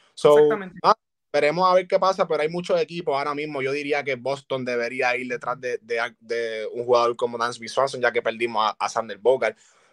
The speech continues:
Speaker 2: Creo que
Speaker 1: So,
Speaker 2: caería muy bien. Los Yankees
Speaker 1: sí.
Speaker 2: de Nueva York, si pier-, si pierden los sweepstakes de Carlos Correa, siento que Dansby Swanson encajaría perfectamente en lo que serían los Yankees también.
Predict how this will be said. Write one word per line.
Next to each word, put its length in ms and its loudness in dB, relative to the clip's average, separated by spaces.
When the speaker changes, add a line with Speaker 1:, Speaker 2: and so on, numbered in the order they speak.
Speaker 2:
Creo 140 0
que 80 2
Speaker 1:
So, 60 10
Speaker 2:
caería 260 8
muy 200 -4
bien. 160 -4
Los 140 2
Yankees 300 2
Speaker 1:
sí. 60 4
Speaker 2:
de 40 0
Nueva 220 2
York, 160 -2
si 160 -8
pier-, 320 -4
si 160 -8
pierden 340 -2
los 200 -4
sweepstakes 480 -6
de 180 -4
Carlos 280 -4
Correa, 480 -6
siento 480 -6
que 100 -4
Dansby 300 -2
Swanson 400 -4
encajaría 560 -4
perfectamente 1000 -4
en 120 -6
lo 100 -4
que 80 -8
serían 260 -8
los 100 -4
Yankees 360 -10
también. 480 -10